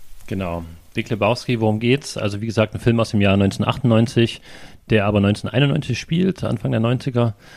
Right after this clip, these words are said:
zu Zeiten des ersten Golfkriegs. Ähm, man sieht auch ganz am Anfang noch so eine, äh, Einstellung. Ich glaube, es müsste dann eigentlich George Bush der Erste gewesen sein,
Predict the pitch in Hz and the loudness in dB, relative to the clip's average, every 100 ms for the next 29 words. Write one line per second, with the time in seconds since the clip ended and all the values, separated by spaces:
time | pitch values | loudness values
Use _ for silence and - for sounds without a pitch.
0 | - - - 107 101 - 101 95 - 110 | -20 -20 -10 0 2 2 2 2 0 -2
1 | - 95 87 107 - - 151 - - - | -2 0 2 0 0 -4 -4 -6 -12 -10
2 | - 98 95 92 127 104 - 101 104 95 | -4 -2 -2 -2 -2 -2 0 -2 0 -2
3 | 113 104 98 101 95 92 90 - - - | 0 0 0 2 2 2 0 -8 -20 -20
4 | - _ - 104 92 90 98 113 - 131 | -20 _ -4 2 2 2 0 0 2 2
5 | 135 147 120 - - 95 92 - 101 - | 4 2 -2 -10 -2 0 2 0 -4 -4
6 | 110 107 95 - - 101 - - - - | -2 -2 -4 -6 0 0 0 -6 -10 -4
7 | 123 123 - 113 117 - 127 123 117 120 | -2 -2 -2 -2 -2 -2 -4 -2 -2 -2
8 | 120 127 127 | 0 0 0